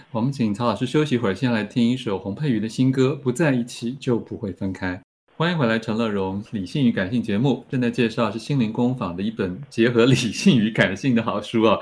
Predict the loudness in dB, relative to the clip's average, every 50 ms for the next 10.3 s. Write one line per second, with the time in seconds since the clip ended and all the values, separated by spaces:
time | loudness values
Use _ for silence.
0 | -2 -12 -14 -16 -6 0 2 2 2 2 2 2 2 2 2 -4 -4 -2 0 0
1 | 0 0 -2 -2 -4 -4 -2 2 4 4 4 2 0 -4 -6 -4 0 0 2 0
2 | 0 0 -2 -4 -2 -2 -4 -2 -2 -2 -2 -4 -4 -6 -8 -6 -4 -2 -2 -2
3 | -4 -4 -4 -4 -2 -2 -2 -4 -6 -8 -8 -6 -6 -6 -6 -6 -6 -6 -6 -4
4 | -4 -6 -6 -6 -8 -12 -16 -12 -10 -8 -6 -4 -6 -6 -4 -4 -4 -4 -4 -8
5 | -12 -20 -20 -20 -8 -2 0 0 2 2 2 4 4 2 2 0 -2 0 0 0
6 | 0 0 2 2 2 2 2 2 0 0 -4 -6 -6 -4 -4 -4 -2 -2 -2 -4
7 | -4 -6 -6 -6 -4 -4 -4 -2 0 0 2 2 2 2 2 0 0 0 2 0
8 | 0 -2 -2 -4 -4 -4 -4 -2 -2 -2 -2 -2 -6 -8 -10 -10 -8 -8 -6 -6
9 | -6 -6 -6 -6 -6 -6 -8 -8 -8 -4 0 2 2 2 2 2 0 0 2 4
10 | 4 4 2 0 -2